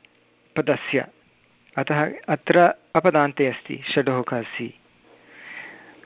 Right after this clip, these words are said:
म्, जलां जश्-, जलां जशोन्ते इति अपि, अ, पदान्ते अस्ति, अन्ते तु, तु झल् इति न भवति अत्र। अतः, म्, किञ्चित्, अ,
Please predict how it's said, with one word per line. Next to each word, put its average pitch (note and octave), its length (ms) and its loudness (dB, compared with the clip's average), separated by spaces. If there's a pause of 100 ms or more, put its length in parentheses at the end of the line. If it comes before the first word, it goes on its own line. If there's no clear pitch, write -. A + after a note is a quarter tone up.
(120)
म्, B2+ 180 -2 (180)
जलां E3+ 380 6
जश्-, F3+ 280 0 (360)
जलां F3 560 2
जशोन्ते F3+ 680 2
इति F3 180 2
अपि, F3 380 4
अ, D#3+ 200 2
पदान्ते D#3 500 2
अस्ति, F3 380 -2 (720)
अन्ते D#3 300 4
तु, D#3 200 0
तु D#3+ 540 -2 (120)
झल् E3 160 6
इति F3+ 160 2
न D#3+ 120 6
भवति B2+ 300 0
अत्र। - 280 -10 (1500)
अतः, F#3 440 4 (400)
म्, D3 400 -4 (500)
किञ्चित्, E3 420 0
अ, D3+ 380 0